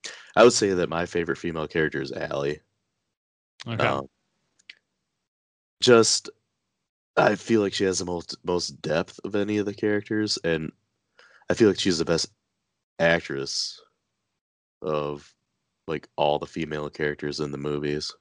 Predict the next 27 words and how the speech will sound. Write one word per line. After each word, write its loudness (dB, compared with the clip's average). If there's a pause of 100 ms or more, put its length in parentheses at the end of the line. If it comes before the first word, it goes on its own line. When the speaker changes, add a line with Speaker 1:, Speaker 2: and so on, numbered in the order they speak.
(1500)
Speaker 1:
You 10
know, 10
Speaker 2:
That's 12
Speaker 1:
maybe, 8
Speaker 2:
fair. 4
Speaker 1:
ma-, 2 (420)
well, 8
I 2
mean, -2 (140)
if 0
we're 0
counting 0
now, 0
then -8
obviously -2
Hilary -4
Swank -4
is, -6
like, -4
the -8
best -2
actress, -4 (360)
like, -2
in -2
this -4
entire -4
series. -2